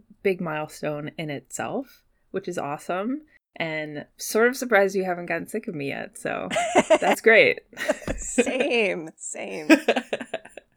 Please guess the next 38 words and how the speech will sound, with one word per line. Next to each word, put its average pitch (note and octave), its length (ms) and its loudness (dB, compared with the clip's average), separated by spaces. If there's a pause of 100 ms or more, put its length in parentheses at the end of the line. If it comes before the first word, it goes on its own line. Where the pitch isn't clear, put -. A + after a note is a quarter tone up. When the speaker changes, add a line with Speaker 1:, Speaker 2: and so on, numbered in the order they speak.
(120)
Speaker 2:
But G3+ 180 2
now D4+ 400 6
on C#4 220 4
to C#4+ 100 -4
our C4 160 2
subjects C4 480 -4
this G#3+ 240 -6
week. G3 320 -6
Carrie, B3 360 -4
you G#3+ 200 -4
listened B3 400 -4
to - 180 -14
the G#3+ 80 -8
new A3 160 -4
Killers C4+ 420 -4
album. F3+ 300 -2
I G3+ 120 -2
didn't A#3+ 180 -4
get A#3 100 0
a A3 100 -4
chance A3+ 200 -8
to A3 80 -6
listen A#3 220 -8
to G#3+ 100 -8
it G3 60 -8
yet, - 160 -6
but F3+ 100 -6
I F#3+ 80 -4
do A#3 200 -8
love G3+ 300 -4
them. D#3+ 220 -8
So F#3 120 -10
tell G#3 220 -6
me C4 140 -2
all G#3+ 140 -2
about G#3 260 -2
this - 180 -8
record. - 400 -8